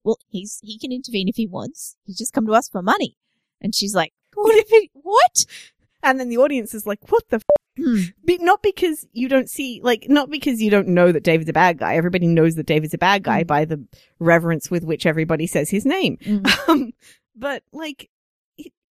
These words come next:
Speaker 2: in that way, like, that he's such a stupid bad guy when he's
Speaker 1: Mm.
Speaker 2: supposed to be this kind of mastermind.
Speaker 1: Yeah.
Speaker 2: It's
Speaker 1: Yeah,
Speaker 2: so
Speaker 1: how does this guy get
Speaker 2: frustrating.
Speaker 1: to the top of this cult
Speaker 2: Actually,
Speaker 1: and stay there?
Speaker 2: both of the bad guys in this were kind of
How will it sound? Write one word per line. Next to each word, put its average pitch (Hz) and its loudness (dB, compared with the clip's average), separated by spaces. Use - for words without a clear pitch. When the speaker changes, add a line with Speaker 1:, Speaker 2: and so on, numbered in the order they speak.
Speaker 2:
in 247 -4
that 254 -4
way, 220 -2
like, 277 -4
that 240 -10
he's 226 -6
such - -6
a 233 -6
stupid - -8
bad 294 -4
guy 285 -2
when 285 -4
he's 233 0
Speaker 1:
Mm. - -8
Speaker 2:
supposed 220 -2
to 240 -6
be 202 -8
this 208 -2
kind 220 0
of 185 0
mastermind. 359 -2
Speaker 1:
Yeah. 226 2
Speaker 2:
It's 339 -4
Speaker 1:
Yeah, 302 4
Speaker 2:
so 254 -2
Speaker 1:
how 320 4
does 370 -4
this 277 -8
guy 196 4
get 180 -4
Speaker 2:
frustrating. - -8
Speaker 1:
to - -8
the 202 -8
top - -6
of 202 -4
this 175 -10
cult - -6
Speaker 2:
Actually, 294 0
Speaker 1:
and 294 2
stay 190 2
there? 143 -6
Speaker 2:
both 320 2
of 339 -4
the 240 0
bad 190 2
guys 180 2
in 175 2
this 170 -2
were 190 -8
kind 190 -2
of - -6